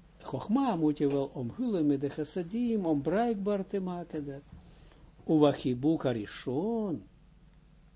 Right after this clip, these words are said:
haya, shehaya misitra de ima. En in de eerste omhulsing, omhelzing,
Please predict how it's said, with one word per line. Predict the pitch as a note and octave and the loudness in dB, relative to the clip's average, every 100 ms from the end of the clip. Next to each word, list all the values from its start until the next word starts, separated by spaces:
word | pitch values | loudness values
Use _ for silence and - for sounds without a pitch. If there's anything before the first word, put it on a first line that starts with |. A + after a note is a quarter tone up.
| - | -20
haya, | - B2+ B2+ B2+ D#3 G3 | -18 -16 -12 -8 -8 -8
shehaya | G#3+ C3+ A#2 A2 A#2 | -8 -10 -8 -12 -10
misitra | A#2 C#3+ - D3+ - D3+ | -4 -4 -4 -12 -10 -8
de | F#3+ | -6
ima. | G#3 D3+ C3+ A#2+ - - - - - | -8 -10 -14 -16 -20 -20 -20 -20 -18
En | - C3+ C3 | -10 -6 -2
in | C#3 | -2
de | D3 A3 - - - - - | -2 -4 -6 -20 -20 -20 -8
eerste | - C#3 C3 B2 - - C3+ - - - | 0 2 2 -4 -12 -10 -10 -10 -14 -20
omhulsing, | - D3+ G3+ C3 A#2+ A#2 - D3 F#3 - - - - - - - - - - - - | -8 -4 -2 -2 -6 -6 -14 -12 -14 -18 -20 -20 -20 -20 -20 -20 -20 -20 -20 -20 -6
omhelzing, | C#3+ B2 C3 A#2+ - F#3 | -2 0 -2 -6 -8 -10